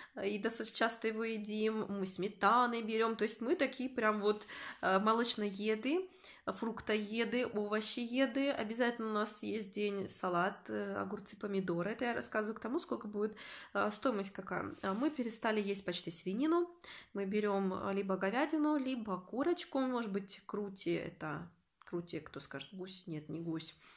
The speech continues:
А, забыла, сл-, индейка, да? А, это мы можем взять. Ну, также мы и балуемся. Про баловство я вам не буду рассказывать. Это уже отдельные затраты. Но, в принципе, у нас выходит, э, мы едем в магазин где-то в течение двух-трех дней.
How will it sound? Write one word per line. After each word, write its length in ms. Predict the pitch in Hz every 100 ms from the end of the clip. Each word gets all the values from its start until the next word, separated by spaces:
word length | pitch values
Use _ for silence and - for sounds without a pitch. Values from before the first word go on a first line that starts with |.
| - _ _ _ _ _ _ _ _ - -
А, 180 | 190 170
забыла, 360 | 185 175 170
сл-, 200 | 170 -
индейка, 460 | 214 196 170 170 165
да? 200 | 185 277 - - - -
А, 220 | 202 180 185
это 200 | 285 294
мы 100 | 247
можем 320 | 233 226 214
взять. 320 | 214 196 180
Ну, 120 | 269 349
также 260 | 262 254
мы 160 | 254 262
и 40 |
балуемся. 520 | 254 294 214 190 -
Про 180 | 190 208
баловство 500 | 214 226 233 - 247
я 140 | 302 277
вам 140 | 240
не 60 | 226
буду 220 | 254 277
рассказывать. 680 | 262 262 208 208 196 170 190 - - -
Это 200 | 208 240
уже 120 | 208
отдельные 640 | 214 226 240 220 196 190 - -
затраты. 600 | 190 214 214 233 320 269
Но, 140 | 226 233
в 80 | 233
принципе, 400 | 311 415 - 220
у 20 |
нас 200 | 220 -
выходит, 580 | 240 - 269 254 254 -
э, 220 | 220 214
мы 200 | 214 226
едем 240 | 220 202
в 20 |
магазин 320 | 196 196 202 208
где-то 260 | 196 196
в 220 | 196 190
течение 640 | - - - - 214 208 196
двух-трех 640 | 190 214 202 202 185 175
дней. 360 | 196 254 415